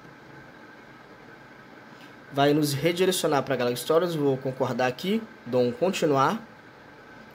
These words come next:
E aqui vai pedir a nossa Samsung Account. Lembrando que tem que ser a mesma que a gente utilizou no aparelho de backup,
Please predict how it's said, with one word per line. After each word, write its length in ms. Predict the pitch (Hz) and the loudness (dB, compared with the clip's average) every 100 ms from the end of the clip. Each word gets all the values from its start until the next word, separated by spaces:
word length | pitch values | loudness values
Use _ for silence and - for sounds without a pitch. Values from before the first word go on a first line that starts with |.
| - | 2
E 60 | 202 | 4
aqui 220 | 214 214 | 4 2
vai 100 | 220 | 2
pedir 420 | 240 185 170 208 - - - - | 2 -4 -4 -6 -8 -20 -20 -2
a 80 | 196 | 2
nossa 200 | 180 196 | 2 2
Samsung 280 | 190 190 | -2 0
Account. 420 | 214 214 147 135 123 | 0 2 0 0 2
Lembrando 540 | 175 220 214 196 160 - | 2 6 6 4 0 -6
que 320 | - 208 135 - - - - - | 0 0 0 -4 -20 -20 -20 -10
tem 160 | 131 135 | -6 -4
que 80 | |
ser 140 | - 160 | -2 0
a 100 | 165 | 2
mesma 440 | 147 147 165 185 | 2 2 2 0
que 100 | 190 | -2
a 40 | 180 | -6
gente 200 | 175 - | -6 -6
utilizou 400 | 185 180 147 160 | -6 -4 -2 0
no 80 | |
aparelho 320 | 175 175 165 175 | 2 0 0 -6
de 100 | 165 | -2
backup, 640 | 202 214 185 165 135 | -2 -2 2 2 0